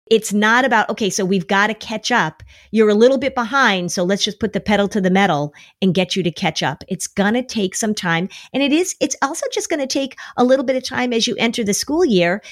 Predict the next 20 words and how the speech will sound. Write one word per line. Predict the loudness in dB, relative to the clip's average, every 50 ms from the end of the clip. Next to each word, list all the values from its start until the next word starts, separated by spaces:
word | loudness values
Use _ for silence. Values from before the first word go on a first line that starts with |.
| -20 _ -2
to | -2 0
figure | 0 0 0 0 2 2
out | 2 2 2 0
where | 2 2 4 4 4
your | 2 0 -2 -4 -6
kids | -4 -2 0 0 0 0 0
are. | 0 0 0 0 0 -2 -4 -6 -8 -8 -2
I | 0 2
just | 2 2 0 0
saw | 0 0 0 0
a | 0
study | -2 0 0 0 0 0 -2 -2
that, | -2 -4 -4 -4
that | -4 -4 -2 0
showed | 0 -2 0 0 0 0 0
that | 0 -2 -2
the | 0 -2 -2 0 -2 -6
group | -4 0 2 4 4 2 2 2
of | 0 0 0 -2
kids | -4 -2 0 2 2 2 0 0 0 -2 -2